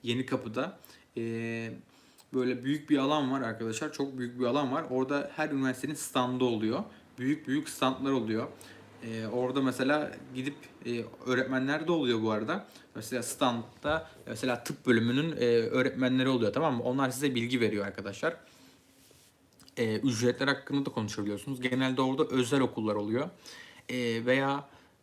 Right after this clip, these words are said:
ben İstanbul Üniversitesi mimarlık okuyorum kanka. Şu an hazırlıktaydım İngilizce. Şimdi mimarlığa geçeceğim bu sene.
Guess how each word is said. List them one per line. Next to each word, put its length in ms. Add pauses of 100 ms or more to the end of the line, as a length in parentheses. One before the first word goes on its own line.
(1500)
ben 140
İstanbul 540
Üniversitesi 400
mimarlık 460
okuyorum 300
kanka. 260
Şu 140
an 80
hazırlıktaydım 960
İngilizce. 580 (360)
Şimdi 340
mimarlığa 520
geçeceğim 480
bu 40
sene. 360